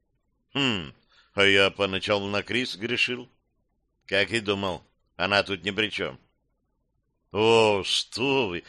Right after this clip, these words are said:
Вскрыть этот тайник для родственников хозяина заведения стало чуть ли не манией.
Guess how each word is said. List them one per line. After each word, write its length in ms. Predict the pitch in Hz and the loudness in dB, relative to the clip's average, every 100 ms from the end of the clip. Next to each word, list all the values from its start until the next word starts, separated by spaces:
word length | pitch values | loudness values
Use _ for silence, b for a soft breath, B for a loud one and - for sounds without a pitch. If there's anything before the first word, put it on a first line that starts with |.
| B B | B B
Вскрыть 520 | - - 104 135 151 139 | -4 -4 0 0 0 0
этот 320 | 110 117 - | -4 -4 2
тайник 540 | 110 101 120 160 - B B B _ | 2 2 0 -2 -4 B B B _
для 240 | - 127 123 | -4 4 6
родственников 680 | 131 156 - 143 131 123 - | 6 4 2 -2 -2 -2 0
хозяина 460 | 117 107 120 110 | 0 4 2 2
заведения 640 | 110 120 127 120 120 101 101 | -2 0 -2 0 -2 0 -4
стало 320 | - 131 135 | 2 4 4
чуть 260 | - 139 135 | 2 -6 -6
ли 100 | 135 | -6
не 160 | 123 | -4
манией. 720 | 107 131 165 156 127 80 64 | -2 0 2 0 -4 -8 -10